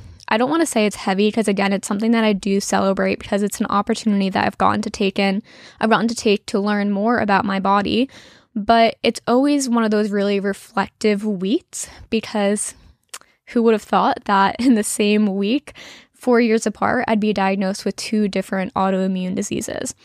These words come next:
So in this episode, I really want to go through, over the past nine years since that initial diagnosis, what are some things that I've learned and be able to take away and bring into my diagnosis, so now that it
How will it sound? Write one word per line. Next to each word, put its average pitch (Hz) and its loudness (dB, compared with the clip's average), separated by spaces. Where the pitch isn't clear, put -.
So 226 4
in 254 2
this 294 0
episode, 220 0
I - -2
really 214 2
want 220 2
to 214 0
go 202 2
through, 247 0
over 226 2
the 349 0
past 226 -2
nine 202 0
years 202 0
since - -4
that 196 0
initial 208 0
diagnosis, 196 -2
what 220 4
are 262 2
some 262 2
things 202 0
that 196 0
I've 202 0
learned 202 -2
and 208 -4
be 202 2
able 196 0
to - -14
take 220 -4
away 202 0
and 214 2
bring 208 4
into 254 0
my 220 2
diagnosis, 196 -2
so 226 -2
now 202 0
that 208 -4
it 208 -2